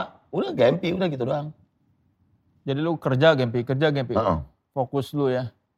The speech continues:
Speaker 2: Nggak ini, apa, suka ada momen kangen nggak malam-malam kangen sama Gempi gitu?
Speaker 1: Oh iya, iya. Apalagi kalau misalnya ngeliat Instastory-nya Gisel, Instastory mbaknya,
Speaker 2: Hmm.
Speaker 1: si Gempi lagi ngapain, kayak gitu kan. Udah, pasti udah habis gitu tinggal video call segala macam.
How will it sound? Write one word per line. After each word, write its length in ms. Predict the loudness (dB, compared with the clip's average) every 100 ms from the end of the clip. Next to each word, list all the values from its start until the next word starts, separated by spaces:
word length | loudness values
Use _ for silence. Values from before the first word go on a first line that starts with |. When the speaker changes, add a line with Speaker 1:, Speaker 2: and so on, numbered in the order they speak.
| _ _ _ _ _ _ _ _ _
Speaker 2:
Nggak 500 | -12 -2 4 6 6 4
ini, 200 | -2 -4 -4
apa, 340 | -6 -4 -8
suka 320 | -8 0 4
ada 140 | 4 4
momen 420 | 2 0 -2 -2
kangen 300 | -4 -2 0
nggak 120 | 2
malam-malam 460 | 2 2 2 0 0
kangen 320 | -2 -2 -4
sama 240 | -4 -4 -4
Gempi 380 | -4 -4 -2 -2
gitu? 280 | -4 -6 -10 0
Speaker 1:
Oh 140 | 4
iya, 340 | 4 4 0 -6 _ _
iya. 280 | -2 0 0 -4 -10 -16 _ _ _
Apalagi 280 | 0 0 2
kalau 140 | 2
misalnya 280 | 2 0 -2
ngeliat 240 | -2 -2 -4
Instastory-nya 680 | -4 -2 0 0 0 -2 -2
Gisel, 420 | -4 -2 -2 -2
Instastory 380 | -2 -2 -4 -2
mbaknya, 640 | -2 -2 -2 -2 -2 -4
Speaker 2:
Hmm. 240 | -6 -4 -2
Speaker 1:
si 80 |
Gempi 160 | -2 0
lagi 160 | 0 0
ngapain, 480 | 0 0 0 2 0
kayak 160 | -2
gitu 120 | -2 -2
kan. 160 | -2
Udah, 240 | -2 -4 -4
pasti 240 | -6 -4
udah 160 | -2 0
habis 120 | 0
gitu 120 | -2
tinggal 260 | -4 -2 -4
video 280 | -4 -6 -6
call 320 | -8 -10 -10
segala 320 | -12 -16 -16
macam. 160 | -18